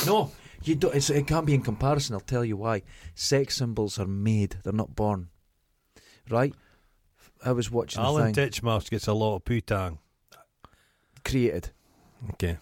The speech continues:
Speaker 1: Right? Tell you why. Valentino.
Speaker 2: Uh-huh.
Speaker 1: Right? Remember his career went when his voice and people heard his voice and it was good.
Speaker 2: That?
Speaker 1: It wasn't.
Speaker 2: No.
Speaker 1: The, the magic was taken away.
Speaker 2: The mysteriousness.
Speaker 1: Yes.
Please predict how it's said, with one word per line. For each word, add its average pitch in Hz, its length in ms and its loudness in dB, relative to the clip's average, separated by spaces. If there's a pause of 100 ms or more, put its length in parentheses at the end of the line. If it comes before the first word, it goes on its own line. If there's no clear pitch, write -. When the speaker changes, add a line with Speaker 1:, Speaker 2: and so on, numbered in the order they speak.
(140)
Speaker 1:
Right? 127 240 -2 (340)
Tell 123 180 2
you 113 100 0
why. 95 240 0 (500)
Valentino. 131 720 -2 (540)
Speaker 2:
Uh-huh. 98 280 4 (160)
Speaker 1:
Right? 135 300 -2 (320)
Remember 139 220 4
his 139 120 2
career 139 360 0
went 117 280 -2
when 117 180 -2
his 113 200 -4
voice 123 460 -2
and 107 100 -8
people - 240 -6
heard 113 220 -2
his 113 140 -4
voice 117 340 -2
and 339 80 2
it 359 60 2
was 359 200 2
good. 359 180 2
Speaker 2:
That? 349 540 0 (160)
Speaker 1:
It 110 100 -2
wasn't. 104 380 2 (200)
Speaker 2:
No. 110 220 -6 (600)
Speaker 1:
The, 123 320 -2
the 120 160 0
magic 117 760 -2 (840)
was 117 140 -8
taken 117 360 -4
away. 110 340 -2
Speaker 2:
The 87 60 -12
mysteriousness. 87 920 -8
Speaker 1:
Yes. 131 500 0